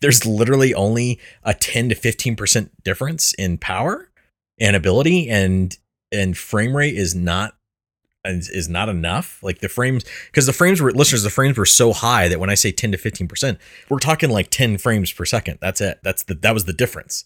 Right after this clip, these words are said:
And a lot of people say, "Well, ten frames per second, that makes it, that makes a big difference if you're on, like, a hundred forty-four hertz display." Yeah, that, that is a big difference if you're on a hundred forty-four hertz display, but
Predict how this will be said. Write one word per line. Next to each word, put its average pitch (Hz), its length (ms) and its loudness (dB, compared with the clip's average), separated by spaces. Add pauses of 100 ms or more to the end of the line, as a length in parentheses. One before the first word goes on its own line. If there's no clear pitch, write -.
(560)
And 113 120 0
a - 20 4
lot 110 120 4
of 101 60 0
people 107 120 0
say, 98 100 0
"Well, 85 140 -2
ten 110 220 -2
frames 104 220 -2
per - 60 -12
second, 104 240 -2
that 87 80 -2
makes 92 180 0
it, 82 200 -4
that 98 160 -2
makes 95 200 0
a 90 60 0
big 78 220 -6
difference 101 320 -4
if - 120 -10
you're 87 120 -4
on, 80 80 -2
like, - 160 -6
a 73 160 -6 (380)
hundred 110 380 0
forty-four 92 500 -2
hertz - 520 0
display." 87 720 2 (340)
Yeah, 139 340 4
that, 95 220 0 (280)
that 135 160 6
is 202 160 6
a - 20 4
big 87 220 -2
difference - 340 -4
if 98 100 -6
you're 104 160 2
on 98 120 4
a 98 40 0
hundred 101 380 0
forty-four 98 500 -2
hertz - 280 -2
display, 87 420 -2
but 78 160 -6